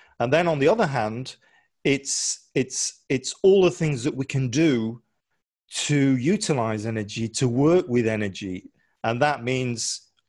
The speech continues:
kind of understanding this phenomena a little bit and, and, and what this actually means and, you know, how we are energetic beings. And that's,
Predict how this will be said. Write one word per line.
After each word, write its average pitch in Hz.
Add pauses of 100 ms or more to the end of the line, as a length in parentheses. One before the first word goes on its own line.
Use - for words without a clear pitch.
kind 135
of 120
understanding 123
this 104
phenomena 110
a 104
little 123
bit 101 (400)
and, 104
and, 101
and 104
what 120
this -
actually 110
means 107
and, 104
you 113
know, 98 (200)
how 120
we 113
are 104
energetic 101
beings. 87
And 98
that's, -